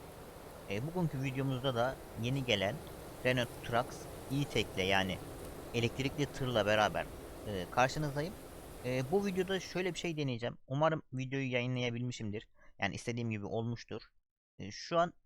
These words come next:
İsviçre haritasındayız. Yeni, e, düzenlenen İsviçre haritasındayız ve şu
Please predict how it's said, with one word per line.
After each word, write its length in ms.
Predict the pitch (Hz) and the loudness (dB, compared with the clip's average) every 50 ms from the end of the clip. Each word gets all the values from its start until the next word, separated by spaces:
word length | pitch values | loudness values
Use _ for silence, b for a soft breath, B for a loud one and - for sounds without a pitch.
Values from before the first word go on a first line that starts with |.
| - | -10
İsviçre 380 | - - - - 156 - - 165 | -10 -8 -6 -6 -8 -2 2 4
haritasındayız. 680 | 160 160 156 - - 147 - 139 139 135 131 135 147 - - | 4 4 2 0 -4 -6 -4 -4 -4 -2 -2 -4 -6 -6 -4
Yeni, 320 | 110 104 110 107 101 82 - _ _ _ _ _ _ _ _ _ _ _ - | -2 -2 0 0 -2 -4 -6 _ _ _ _ _ _ _ _ _ _ _ -6
e, 200 | 104 101 98 101 | -4 -4 -4 -6
düzenlenen 520 | 104 107 113 107 104 98 95 92 87 80 _ - | -2 0 0 2 2 2 0 0 -2 -4 _ -10
İsviçre 420 | - - - - 127 - - 139 | -12 -10 -10 -10 -10 -8 -4 0
haritasındayız 680 | 156 156 151 147 - 151 - - 143 139 139 139 139 139 | 0 0 0 0 -4 -6 -6 -4 -4 -4 -4 -4 -4 -4
ve 160 | 165 190 220 - _ _ _ _ _ _ _ _ _ | -4 -6 -6 -8 _ _ _ _ _ _ _ _ _
şu 140 | - - - | -16 -16 -14